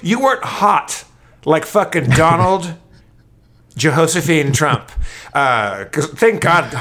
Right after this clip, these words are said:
the, the, the only thing Trump has going for him, he is just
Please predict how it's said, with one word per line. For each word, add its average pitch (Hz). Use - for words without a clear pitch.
the, 170
the, 139
the 170
only 208
thing 190
Trump 170
has 147
going 139
for 127
him, 110
he 147
is 139
just -